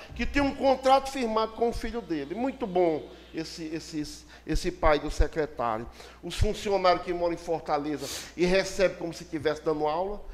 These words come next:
outros que dão um passo, cai dentro da escola, são vários nesse caso, e recebe deslocamento,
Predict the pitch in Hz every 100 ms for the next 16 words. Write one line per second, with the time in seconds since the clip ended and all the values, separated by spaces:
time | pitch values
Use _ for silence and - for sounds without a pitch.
0 | - - 214 - 214 196 214 208 208 196
1 | 175 - 190 175 175 180 180 175 - 170
2 | 165 139 123 - - - 226 220 170 175
3 | 143 123 - - 147 143 - 131 107 107
4 | - - - - - - - 175 196 190
5 | - 190 170 165 156 135 - - 131 143
6 | 143 160 147 185 185 196 196 202